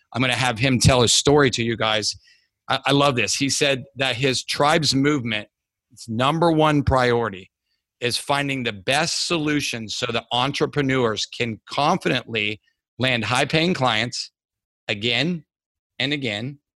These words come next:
and build a legacy for not only for themselves, but for their families. We could probably just drop the mic right there because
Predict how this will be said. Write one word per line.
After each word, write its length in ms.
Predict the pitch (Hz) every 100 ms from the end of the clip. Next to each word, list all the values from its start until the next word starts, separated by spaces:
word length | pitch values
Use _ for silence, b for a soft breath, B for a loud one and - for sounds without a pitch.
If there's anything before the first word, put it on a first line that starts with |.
| _ _ _ 131
and 200 | 135 110
build 280 | 156 156 -
a 80 | 131
legacy 720 | 131 139 160 170 131 - 113
for 180 | 110 -
not 360 | 127 135 190 -
only 300 | 175 175 175
for 220 | 156 - 156
themselves, 1040 | 143 110 - - 123 127 175 185 - - _ _ _ _
but 140 | 127 -
for 220 | - 143
their 120 | 98
families. 760 | - 113 113 101 87 107 - - _ _ _ _ _ _ _ _ 127
We 200 | 151 170
could 220 | 185 139
probably 380 | - 151 156 139
just 260 | 139 107
drop 360 | 101 123 135 -
the 80 | 110
mic 340 | 120 113 -
right 260 | 107 107 -
there 300 | 107 85 87
because 400 | 120 110 131 -